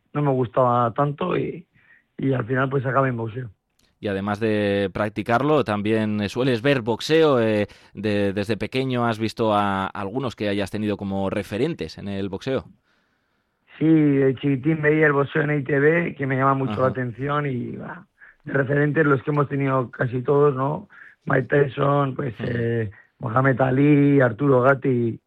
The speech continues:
Speaker 1: y estos.
Speaker 2: Ujú, qué bueno, qué bueno.
Speaker 1: Sí.
Speaker 2: Y luego
Speaker 1: <laughs>
Speaker 2: llevándolo tú al, al ring, eh, con, eh, esos, eh, referentes que sin duda son de los más grandes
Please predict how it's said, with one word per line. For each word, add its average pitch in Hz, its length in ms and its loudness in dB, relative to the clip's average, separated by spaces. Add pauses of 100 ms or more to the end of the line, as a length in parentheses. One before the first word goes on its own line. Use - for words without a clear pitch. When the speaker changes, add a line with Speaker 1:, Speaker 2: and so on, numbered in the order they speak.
(100)
Speaker 1:
y - 80 0
estos. 131 340 -4 (440)
Speaker 2:
Ujú, 98 260 -14 (100)
qué 92 100 -14
bueno, 80 260 -12
qué 87 100 -14
bueno. 78 280 -14
Speaker 1:
Sí. 80 80 -10
Speaker 2:
Y 80 640 -8
luego 92 320 0
Speaker 1:
<laughs> - 0 -
Speaker 2:
llevándolo 98 560 0
tú 104 180 0
al, 92 320 2 (260)
al 98 220 0
ring, 120 400 2
eh, 87 600 -2
con, 87 420 -8
eh, 85 220 -8
esos, 90 840 -6
eh, 92 200 -2
referentes 101 640 -4
que 104 120 -6
sin 92 140 -6
duda 98 220 0
son 98 180 -4
de 95 100 -2
los 92 120 -4
más 98 140 -4
grandes 101 340 -2